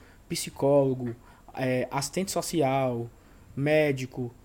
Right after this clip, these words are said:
é, vários profissionais exclusivos pra categoria de base, ele tem analistas de desempenho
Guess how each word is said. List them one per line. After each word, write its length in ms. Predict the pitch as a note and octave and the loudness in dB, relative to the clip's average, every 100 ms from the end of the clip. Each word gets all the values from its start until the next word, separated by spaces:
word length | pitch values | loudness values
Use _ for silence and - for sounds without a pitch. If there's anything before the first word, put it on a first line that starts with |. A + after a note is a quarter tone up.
| - - - - - | -20 -20 -20 -20 -14
é, 240 | C3+ C3 B2+ - | -6 -6 -6 -8
vários 460 | C3+ E3+ A3 A#3 | 0 4 4 4
profissionais 600 | - G#3 G#3 F3 D#3 C#3+ C#3+ | 2 2 2 -2 -2 -2 -2
exclusivos 580 | B3+ - A#3+ G3 C#3 B3 | -2 0 -2 0 0 0
pra 100 | A#3 | -2
categoria 440 | G3 F3+ F3 E3 | 0 2 4 4
de 80 | D3+ | 2
base, 400 | B2 A#2 A#2+ - | -2 -2 -4 -6
ele 180 | - F3+ | -2 0
tem 140 | G3 | 0
analistas 520 | G3 G3 F3 A#3 A#3+ G3 | 0 2 2 2 0 0
de 80 | |
desempenho 720 | G3 G3+ F#3+ F#3 - C#3 C#3 | -2 -2 -2 -2 0 0 0